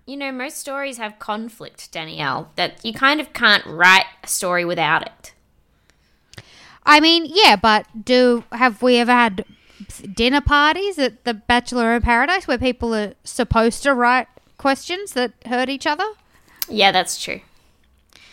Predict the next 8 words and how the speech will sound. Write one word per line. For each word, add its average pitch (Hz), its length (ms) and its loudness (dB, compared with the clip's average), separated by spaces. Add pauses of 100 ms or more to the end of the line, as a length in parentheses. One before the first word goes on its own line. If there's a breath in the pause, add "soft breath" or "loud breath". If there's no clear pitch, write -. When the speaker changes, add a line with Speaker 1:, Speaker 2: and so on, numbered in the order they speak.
(460 soft breath)
Speaker 1:
Um, 190 600 0
you 214 100 -4
might 208 180 0
be 175 80 -6
right 160 220 4
on 143 140 -2
that. 139 180 0 (260)
And 208 400 6